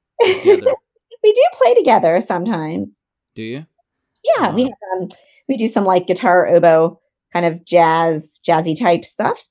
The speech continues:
Speaker 1: It's kind of, kind of odd, but fun. No one really
Speaker 2: Yeah.
Speaker 1: expects an oboe and guitar to play together, but it's fun.
Speaker 2: That's okay. You, you, you could be a, a sensation, an oboe
Speaker 1: <laughs>
Speaker 2: guitar sensation.
Speaker 1: Well,
Speaker 2: Um,
Speaker 1: maybe, maybe someday.
Speaker 2: Yeah.
Speaker 1: We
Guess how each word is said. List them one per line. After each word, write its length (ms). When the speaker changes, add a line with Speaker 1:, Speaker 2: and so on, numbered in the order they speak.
Speaker 1:
It's 80
kind 180
of, 140
kind 180
of 80
odd, 360
but 200
fun. 200
No 100
one 120
really 180
Speaker 2:
Yeah. 60
Speaker 1:
expects 340
an 120
oboe 200
and 100
guitar 260
to 60
play 160
together, 460
but 100
it's 160
fun. 300
Speaker 2:
That's 200
okay. 440
You, 140
you, 300
you 260
could 160
be 180
a, 500
a 120
sensation, 880
an 140
oboe 300
Speaker 1:
<laughs> 20
Speaker 2:
guitar 400
sensation. 800
Speaker 1:
Well, 120
Speaker 2:
Um, 60
Speaker 1:
maybe, 380
maybe 220
someday. 460
Speaker 2:
Yeah. 240
Speaker 1:
We 100